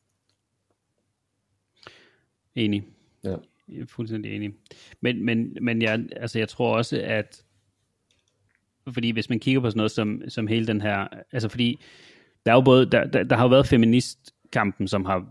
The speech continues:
Speaker 1: været længe, øh,
Speaker 2: Mm.
Speaker 1: undervejs og, og stadigvæk er her, men, men inden for de, altså, som vi også har talt om før, der er jo alt, hele det her L B G T Q, øh,
Speaker 2: Mm.
Speaker 1: bevægelse, som der også har været, og jeg tror, at, at, at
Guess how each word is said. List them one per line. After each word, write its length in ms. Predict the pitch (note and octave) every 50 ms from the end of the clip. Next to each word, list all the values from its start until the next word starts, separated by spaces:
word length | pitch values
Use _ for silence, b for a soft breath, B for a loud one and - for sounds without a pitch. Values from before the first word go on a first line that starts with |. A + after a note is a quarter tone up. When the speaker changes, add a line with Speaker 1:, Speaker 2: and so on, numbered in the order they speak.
| - -
Speaker 1:
været 220 | G#2 G2+ G2 G2 G2
længe, 400 | G2+ G2+ G2 G2 G2+ G#2+ A2+ G#2+ - _ G#3+ - -
øh, 100 | E2+ E2
Speaker 2:
Mm. 60 | E2 -
Speaker 1:
undervejs 480 | G2 F#2 - - G2+ G2+ - - - -
og, 60 | A2 - - -
og 60 | A2+ -
stadigvæk 420 | - - G#2+ G2+ G#2 G2+ G2 F#2+
er 120 | G#2 A2+
her, 100 | A#2 A#2+
men, 200 | G#2+ G2+ G2+ G#2 G#2+
men 220 | A2 A2 G#2+ G#2 - - - G#2+
inden 160 | A#2 A2+ A#2
for 100 | - A2+
de, 240 | G#2 G#2 G2 F#2 F2+ F2 G2+ - - F2 G2
altså, 120 | A2+ A2 -
som 120 | G#2+ G2+
vi 80 | G2+ G2+
også 160 | G2+ - A2+
har 40 | G#2+
talt 260 | - B2 A2+ G2+ G2
om 120 | F#2+ G2
før, 280 | - - A#2 G#2 G2 G2
der 120 | G2 G2+
er 40 | G2+
jo 80 | G2+ G#2
alt, 280 | G#2 G#2 G#2 G#2+ -
hele 240 | A2+ G#2 G#2+ G#2+ G#2+
det 100 | A2 G#2
her 160 | G2+ G#2 G#2
L 80 | G#2 G2
B 60 | G2+
G 460 | G2+ G2 - G2+ G2+ G2+ - - - -
T 80 | - - A#2 G#2 G#2 - - _ _ _ _ _ _ _ _ _ - -
Q, 20 | B2 A2+ G#2+ - - _ _ _ _ _ _ _ _ _ _ -
øh, 540 | A2+ G#2+ G#2 G2 F#2+ F#2+ F#2 F#2 F#2+ - - - - -
Speaker 2:
Mm. 360 | - A2 A2 - - - G#2+ -
Speaker 1:
bevægelse, 520 | A2+ G#2 A2+ A#2 A2+ G#2+ G2 - - G#2+
som 140 | - G2+ G2+
der 80 | G#2
også 200 | G#2 B2+ B2 -
har 60 | C3 A2
været, 280 | G2+ G2+ G2+ G#2 G#2+
og 100 | - G2+
jeg 120 | G#2 G#2+ -
tror, 300 | - - C3 A#2+ A2+ A2+
at, 180 | - A2 G#2 - _ _ - G3+ C4+ - _
at, 80 | - - - _ _ -
at 100 | A#2+